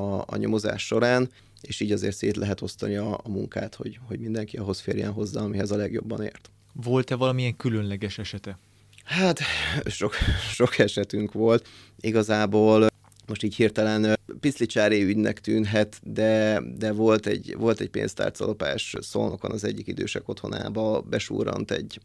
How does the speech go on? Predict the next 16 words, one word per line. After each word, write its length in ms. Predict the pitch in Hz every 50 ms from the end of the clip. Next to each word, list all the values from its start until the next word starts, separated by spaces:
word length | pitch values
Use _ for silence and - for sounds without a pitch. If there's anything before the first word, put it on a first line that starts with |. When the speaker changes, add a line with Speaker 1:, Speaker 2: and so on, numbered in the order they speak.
| _
Speaker 1:
egy, 300 | - - - - 104 -
ö, 160 | 71 62 60 -
fiatal 500 | - - 104 98 117 - - - 85 82
elkövető, 600 | 107 131 - - 143 135 120 - 123 117 117 107 - _ -
és 320 | - 107 110 104 - - 110 - - -
ellopott 500 | - - - 110 107 107 104 - 98 -
egy 80 | 104 98
pénztárcát. 640 | - - 101 - - - - - - - - - - _ _ - - - - - - - - - -
Az 120 | - 104
egész 260 | 127 139 139 123 -
esetnek 400 | 113 107 - 120 107 - 110 104
annyi 200 | 107 107 107 107
volt 340 | 107 101 - - - - -
a 260 | - - - - - - - - -
érdekessége, 640 | - 135 139 139 131 117 110 - - 117 107 110 113
hogy 320 | 104 101 107 110 110 101